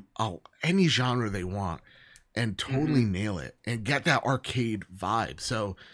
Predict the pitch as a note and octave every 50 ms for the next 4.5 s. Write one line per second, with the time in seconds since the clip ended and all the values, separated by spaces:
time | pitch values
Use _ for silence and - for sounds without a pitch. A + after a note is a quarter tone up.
0 | - - - - - - C3+ D#3 C#3+ - - A#2+ - - G#2+ A2+ D3+ F#3 G#3+ D#3+
1 | - - - - C3 C#3 C#3+ C#3+ B2 B2+ G#2 G#2+ A#2+ C3+ C3+ - - - - G#2
2 | F#2+ F#2 F#2 F#2+ G2 C#3 - - - - - - - - - - - E3 E3 F3+
3 | E3 D3 C3 - - - D#3+ C#3+ C3+ B2+ B2 B2 A2 B2+ B2+ - C#3 A2+ G#2+ G2
4 | F#2+ A#2+ C3 A#2 A2 G#2 A2+ A2 G#2